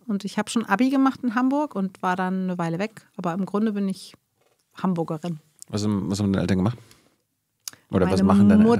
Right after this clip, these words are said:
Speaker 2: Eltern?
Speaker 1: ist Volkswirtin, äh, und
Speaker 2: Oh.
Speaker 1: war lange dann Lehrerin an einem Wirtschaftsgymnasium.
Speaker 2: Okay.
Speaker 1: Und mein Vater war in der Lebensmittelindustrie.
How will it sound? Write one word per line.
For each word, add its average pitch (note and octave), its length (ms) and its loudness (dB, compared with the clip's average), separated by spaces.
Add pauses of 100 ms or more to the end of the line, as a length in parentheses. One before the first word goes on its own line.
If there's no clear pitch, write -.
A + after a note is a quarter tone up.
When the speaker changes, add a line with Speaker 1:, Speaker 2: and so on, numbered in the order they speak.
(120)
Speaker 2:
Eltern? B3+ 80 2
Speaker 1:
ist - 140 -6
Volkswirtin, F#3 760 -2 (540)
äh, F#3+ 340 0
und F3+ 240 -2
Speaker 2:
Oh. F#3+ 200 2 (440)
Speaker 1:
war F3 520 2
lange E3+ 440 -2
dann D#3+ 260 -2
Lehrerin G#3 640 -2
an E3+ 160 -6
einem D#3+ 340 -2
Wirtschaftsgymnasium. G#3+ 1080 -2 (840)
Speaker 2:
Okay. F2 260 -4 (100)
Speaker 1:
Und G#2+ 180 0
mein E3+ 300 -2
Vater F3 680 -4
war A#3 100 2
in A#3 100 0
der A#3+ 100 2
Lebensmittelindustrie. A3+ 1200 0